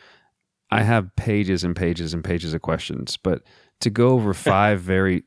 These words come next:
Speaker 1: high-level, broad theological topics in under an hour is more difficult than I intended. <laughs> Um, we, we should maybe do
Speaker 2: Well, hey,
Speaker 1: five
Speaker 2: se-,
Speaker 1: different
Speaker 2: send me those
Speaker 1: independent
Speaker 2: pages of questions, and,
Speaker 1: <laughs>
Speaker 2: uh, that'll help refine my process for writing the book.
Speaker 1: That,
Speaker 2: Seriously.
Speaker 1: well, that's, okay, I will. I can.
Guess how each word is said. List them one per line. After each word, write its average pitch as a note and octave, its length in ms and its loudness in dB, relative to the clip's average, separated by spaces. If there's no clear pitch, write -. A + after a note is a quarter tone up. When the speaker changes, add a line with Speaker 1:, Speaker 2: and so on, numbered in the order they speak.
Speaker 1:
high-level, F#2+ 600 0
broad E2+ 440 0
theological E2+ 560 -2
topics - 680 -8
in F#2+ 120 -4
under F2 260 -2
an E2+ 100 -2
hour E2 380 -4
is F2+ 180 -4
more F#2+ 180 0
difficult E2+ 460 -4
than D#2 140 -4
I D2 100 -6
intended. - 520 -10
<laughs> B2 140 0
Um, A2 300 -2
we, C#3+ 100 0
we D#3+ 80 4
should C#3 260 -2
maybe A#2+ 260 2
do A2 120 2
Speaker 2:
Well, - 80 6
hey, F#3 120 4
Speaker 1:
five G2+ 200 4
Speaker 2:
se-, C#3+ 120 4
Speaker 1:
different A2 140 2
Speaker 2:
send - 60 4
me F3 60 4
those G#2 200 4
Speaker 1:
independent - 100 -2
Speaker 2:
pages B2+ 140 -2
of A2+ 140 -6
questions, A2 680 -2
and, G#2 280 2
Speaker 1:
<laughs> - 0 -
Speaker 2:
uh, G2+ 340 2
that'll A2+ 400 2
help B2+ 220 0
refine A2+ 640 2
my A2 160 2
process A2 440 -2
for - 120 -8
writing G#2 220 2
the G2+ 80 -2
book. G2+ 220 -2
Speaker 1:
That, - 60 -10
Speaker 2:
Seriously. G#2 340 -4
Speaker 1:
well, F2 160 0
that's, G2 300 -2
okay, A#2 420 -2
I A2 100 0
will. G2+ 220 2
I A#2 100 -2
can. G#2+ 260 -2